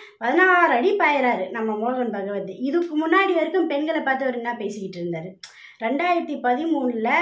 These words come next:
என்ன பேசினாரு? நிர்பயாவுடைய வழக்கு வரும்போது, நிர்பயாவுடைய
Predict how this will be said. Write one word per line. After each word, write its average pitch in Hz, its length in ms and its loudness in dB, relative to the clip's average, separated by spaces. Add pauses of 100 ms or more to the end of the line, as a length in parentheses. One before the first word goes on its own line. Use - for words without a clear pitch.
(220)
என்ன 247 260 -2
பேசினாரு? 190 800 -8 (240)
நிர்பயாவுடைய 262 680 0
வழக்கு 262 380 -2
வரும்போது, 220 500 -2
நிர்பயாவுடைய 247 880 -2